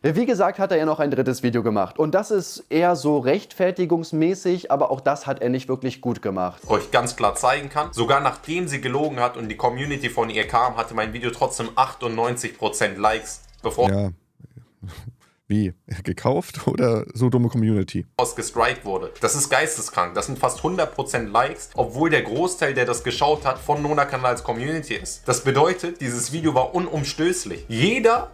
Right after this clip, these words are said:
Speaker 2: hat
Speaker 3: Das ist dumm. Das ist einfach so dumm.
Speaker 2: die Beweise gesehen und jeder, der dieses Video gesehen hat, fast jeder Einzelne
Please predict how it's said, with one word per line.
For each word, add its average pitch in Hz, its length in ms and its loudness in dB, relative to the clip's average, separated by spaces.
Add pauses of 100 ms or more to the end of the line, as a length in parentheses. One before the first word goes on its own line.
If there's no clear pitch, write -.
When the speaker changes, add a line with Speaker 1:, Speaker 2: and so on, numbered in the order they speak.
Speaker 2:
hat 151 120 2 (2750)
Speaker 3:
Das - 220 -20
ist - 140 -20
dumm. 104 220 -10 (1300)
Das - 100 -20
ist - 180 -12
einfach 98 240 -8
so - 160 -10 (100)
dumm. 101 280 -6 (1900)
Speaker 2:
die 156 80 -6
Beweise 147 440 2
gesehen 147 520 -4
und 127 180 -2
jeder, 214 260 4
der 180 120 0
dieses 160 280 -8
Video 175 180 -4
gesehen 147 360 -2
hat, 175 240 0
fast 175 340 2
jeder 202 420 2
Einzelne 175 540 0